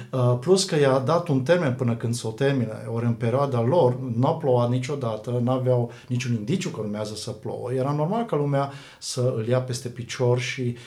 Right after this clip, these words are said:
era normal el să se gândească: „Oare m-a chemat Dumnezeu să construiesc ceva ce nimeni n-a mai văzut, nimeni n-a mai folosit?” Sau exemplu cu Avram. Dumnezeu l-a chemat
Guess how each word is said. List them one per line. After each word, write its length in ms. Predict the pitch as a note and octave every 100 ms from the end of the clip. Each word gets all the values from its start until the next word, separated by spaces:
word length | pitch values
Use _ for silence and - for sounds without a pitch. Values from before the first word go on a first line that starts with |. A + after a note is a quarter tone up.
| - -
era 220 | B2+ D3
normal 400 | C3+ B2 D3 D3
el 80 | C3+
să 120 | B2
se 140 | B2 A#2+
gândească: 340 | A#2 A#2 -
„Oare 120 | G#2
m-a 180 | G2+ G2
chemat 400 | F#2+ E2 F2+ E3+
Dumnezeu 440 | G3 E3+ C3 E3 F#3+
să 140 | D#3
construiesc 560 | - B2 A#2+ - C#3+ -
ceva 320 | A#2+ G#2 C3
ce 160 | -
nimeni 280 | A2 A#2 A#2+
n-a 60 | A2+
mai 180 | A2 G2
văzut, 300 | F#2+ F2 G#2+
nimeni 240 | B2 A#2
n-a 80 | A2+
mai 100 | G#2
folosit?” 560 | G2 G#2 - - B2 B2 - _ - - - -
Sau 280 | - C3+ C#3
exemplu 300 | C3 F#3 E3+
cu 120 | E3
Avram. 500 | D#3 D#3 F#3+ B2 F#2
Dumnezeu 540 | A#2 A2+ G#2+ C#3 D3
l-a 240 | C#3+ B2 B2
chemat 640 | - B2+ C3 G3+ - -